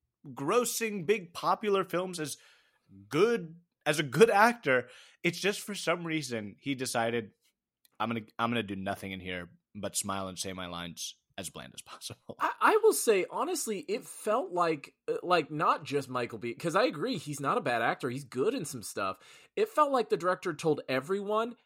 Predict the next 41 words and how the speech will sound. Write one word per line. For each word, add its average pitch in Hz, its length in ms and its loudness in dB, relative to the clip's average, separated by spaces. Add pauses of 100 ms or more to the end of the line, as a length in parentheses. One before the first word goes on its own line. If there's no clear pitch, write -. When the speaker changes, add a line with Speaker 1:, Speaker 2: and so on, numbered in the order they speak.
Speaker 2:
"Hey, 156 180 4
can 143 220 -4
you 185 120 -4
say 156 260 2
that 175 200 2
with 135 100 0
less 117 300 0
emotion? 180 680 8
Speaker 1:
<laughs> - 60 -20 (120)
Speaker 2:
Can 151 120 0
you 160 80 0
say 180 200 4
that 170 180 4
flatter?" 135 540 0
That, 170 240 4
'cause 214 180 4 (100)
everyone 233 540 -2
in 214 80 -2
this 202 160 -4
movie, 175 300 -2
Speaker 1:
Yeah. 104 200 -2 (400)
Speaker 2:
like, 170 380 6 (380)
all, 165 340 0
e-, 185 40 4 (200)
everyone 226 580 4
except 165 440 0
for 170 100 2
Nick 131 260 -4
Cage, 120 560 2 (220)
Charlie 131 460 4
Sheen, 120 500 -4 (240)
Claw 123 460 4
Man, 135 500 0
and 123 100 0
occasionally 135 600 0
the 120 140 -2
uncle, 123 420 2
everyone 165 420 4
was 147 140 2
just 139 200 2
like, 110 380 6